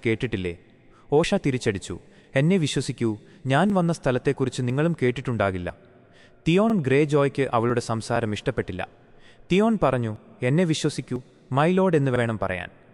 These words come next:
നീയിപ്പോൾ കാട്ടിലല്ല ജീവിക്കുന്നത്. നിന്നെക്കാൾ വലിയവരെ ബഹുമാനത്തോടെ വിളിക്കണം." ഓഷ ചോദിച്ചു, "അതെന്താണ്?" തിയോൺ ഗ്രേജോയ് പറഞ്ഞു,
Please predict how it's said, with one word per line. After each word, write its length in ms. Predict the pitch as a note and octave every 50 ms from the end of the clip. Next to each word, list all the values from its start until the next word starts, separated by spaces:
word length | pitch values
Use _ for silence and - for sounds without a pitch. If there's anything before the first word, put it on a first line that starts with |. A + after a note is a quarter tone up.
| - - - - - -
നീയിപ്പോൾ 500 | C#3+ E3 F#3 G3+ G3 - F3+ F3 E3+ E3 -
കാട്ടിലല്ല 480 | C3+ A#2+ B2+ - - D#3+ D3 A#2+ A2+ A2+
ജീവിക്കുന്നത്. 500 | G2+ G2 F#2+ F2+ - - E2 D#2+ - - - - - - - _ - - - - - -
നിന്നെക്കാൾ 500 | C#3 D3 D#3+ F#3+ G#3 - - F#3+ F#3+ F3
വലിയവരെ 580 | C#3 B2 A#2+ C3 C3+ C3 B2 B2+ B2+ B2 A#2 - -
ബഹുമാനത്തോടെ 760 | G#2+ A2+ G#2+ G2 B2 C3 C3+ C3+ C3+ - - B2 B2 A#2 G#2+
വിളിക്കണം." 400 | F#2+ F2+ F2+ - E2+ D#2+ E2 - - - - - - _ - - - _ -
ഓഷ 200 | A#2+ A#2 - C3+
ചോദിച്ചു, 520 | B2 - A#2 G#2 G2 G2 - - F#2+ F2+ - - - _ _ -
"അതെന്താണ്?" 560 | A2+ A2+ B2+ D3 D3+ C#3+ C#3+ C3+ C3 C3 C3 C3+ - - - - - - - - - - -
തിയോൺ 280 | C#3 D3 F3 F#3 E3+
ഗ്രേജോയ് 440 | C3 C3+ C#3 D3 C#3+ C#3 D3 C#3+ C#3 -
പറഞ്ഞു, 280 | A2+ G#2 F#2+ F2+ F2+